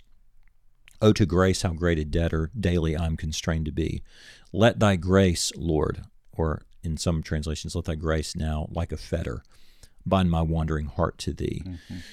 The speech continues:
Speaker 1: And then he goes on to say, "Prone to wander, Lord, I feel it, prone to leave the God I love."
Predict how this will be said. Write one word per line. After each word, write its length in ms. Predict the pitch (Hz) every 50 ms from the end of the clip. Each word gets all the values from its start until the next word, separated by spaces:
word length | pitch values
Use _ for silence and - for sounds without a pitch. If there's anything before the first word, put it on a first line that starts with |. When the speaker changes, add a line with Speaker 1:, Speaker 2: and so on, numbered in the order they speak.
| - - - - - _ - -
Speaker 1:
And 100 | - 113
then 60 | 151
he 60 | 160 127
goes 180 | 117 113 101 107
on 140 | 123 127
to 80 | 110 90
say, 220 | - - 123 98
"Prone 280 | - - - 127 120 113
to 60 | 104 101
wander, 360 | 101 113 117 107 101 101 95
Lord, 180 | 95 92 90 85
I 80 | 87
feel 300 | 82 - 131 131 110 90
it, 100 | 87 82
prone 200 | - - 104 95
to 80 | 87 90
leave 260 | 85 92 87 87 80
the 80 | 82 80
God 220 | 82 85 80 80
I 60 | 80
love." 640 | 80 82 85 87 85 82 78 78 80 80 - -